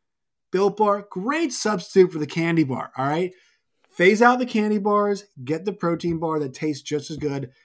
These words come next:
Some of them are even better than candy bars are. Uh, you guys can check out, once again, the variety that they have right now at built dot com. They've got coconut, almond, peanut butter brownie,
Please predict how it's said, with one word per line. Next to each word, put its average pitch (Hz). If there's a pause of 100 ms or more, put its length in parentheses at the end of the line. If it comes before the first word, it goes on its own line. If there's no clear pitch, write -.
(140)
Some 135
of 131
them 135
are 143
even 139
better 123 (300)
than 147
candy 160
bars 131
are. 117 (340)
Uh, 143
you 160
guys 165
can 160
check 160
out, 151
once 156
again, 156
the 143
variety 139 (220)
that 143
they 143
have 139 (100)
right 135
now 131 (320)
at 139
built 147 (120)
dot 123
com. 143
They've 131
got 123
coconut, 127
almond, 135
peanut 139
butter 127
brownie, 131